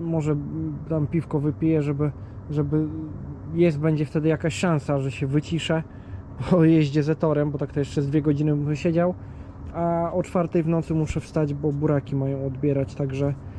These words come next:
no widzimy się w kolejnych vlogach gdzieś tam pewno nad ranem, nie? I, i tyle, także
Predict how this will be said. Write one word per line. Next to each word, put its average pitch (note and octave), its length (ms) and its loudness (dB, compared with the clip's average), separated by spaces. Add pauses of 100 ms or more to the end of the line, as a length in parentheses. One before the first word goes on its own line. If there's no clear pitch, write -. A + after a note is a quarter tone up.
(340)
no D#3+ 180 2
widzimy D#3 340 2
się C#3 140 -6
w - 60 -14
kolejnych C#3+ 440 2
vlogach C3+ 380 0
gdzieś A#2+ 220 -6
tam C3 220 -4 (580)
pewno C#3 280 0
nad C3+ 180 2
ranem, B2+ 360 -2
nie? D#3+ 240 -4 (680)
I, D3 440 -2
i D#3 60 -4
tyle, C3 320 0 (160)
także B2+ 380 -4